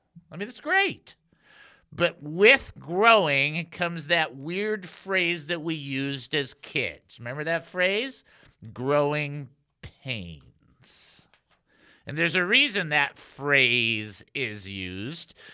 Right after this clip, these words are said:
Now, we don't know exactly how much time has passed. We, we could have been a decent amount of time that passed, but the church was growing. And as it's growing, there are always obstacles on the outside, and now we see an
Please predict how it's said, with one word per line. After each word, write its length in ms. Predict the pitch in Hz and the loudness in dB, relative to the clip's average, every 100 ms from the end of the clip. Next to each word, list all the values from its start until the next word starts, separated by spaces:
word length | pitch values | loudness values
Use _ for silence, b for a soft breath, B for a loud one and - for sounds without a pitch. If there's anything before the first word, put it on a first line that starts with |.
| - | 0
Now, 260 | 165 170 160 | 2 2 0
we 100 | 170 | 0
don't 240 | 262 285 | 2 2
know 120 | 233 | 0
exactly 540 | 185 143 170 170 170 156 | -2 4 6 6 4 -2
how 120 | 156 | -2
much 240 | 143 - | -4 -6
time 340 | - 143 131 120 | -2 0 0 -4
has 180 | 127 110 | -8 -4
passed. 380 | - 123 123 | 0 0 0
We, 140 | 147 143 156 165 | -6 -10 -10 -10
we 140 | 170 | -8
could 180 | 170 233 | -6 -6
have 100 | 160 | -2
been 140 | 160 | -4
a 60 | 127 | -4
decent 400 | 104 160 - 147 | -6 -6 -4 -6
amount 260 | 135 135 | -2 -2
of 80 | 120 | -4
time 240 | 139 127 117 | -4 -6 -6
that 140 | 113 | -4
passed, 260 | 123 127 - | -2 -2 -4
but 140 | 185 | -12
the 60 | - | -10
church 280 | 254 254 | -8 -8
was 160 | 269 254 | -10 -10
growing. 720 | 269 302 392 381 165 165 233 B B B | -4 4 6 6 6 2 -2 B B B
And 280 | - 185 185 - | 0 2 2 0
as 340 | - 233 311 277 | 6 8 8 4
it's 220 | 302 - | -4 -6
growing, 640 | - 240 277 208 180 190 | 0 4 6 6 4 2
there 220 | 185 190 180 | 2 4 6
are 160 | 175 | 6
always 380 | 175 208 233 202 | 6 6 4 -2
obstacles 560 | - 175 190 - 240 220 | 2 4 2 -2 -4 -2
on 160 | 220 240 | -2 0
the 100 | 254 | 2
outside, 580 | 208 196 - 202 208 180 | 4 4 2 4 4 4
and 100 | 160 | 2
now 160 | 160 | 2
we 140 | 196 220 | 2 -4
see 320 | - 214 | -8 -4
an 100 | 196 | -4